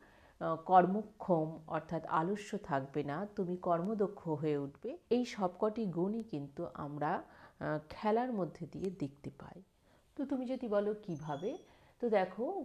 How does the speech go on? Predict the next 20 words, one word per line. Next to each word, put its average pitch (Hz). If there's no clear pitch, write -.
সমাজের 208
নিয়ম 180
নীতি 185
মানা, 165
আহ, 156
যে 165
ব্যাপারটি 156
আমি 151
বললাম, 156
তাহলে 220
খেলার 196
মধ্যে 175
কিন্তু 160
আমাদের 143
একটি 143
নিয়ম 165
নীতি 160
মেনে 190
চলতে 143
হয়, 147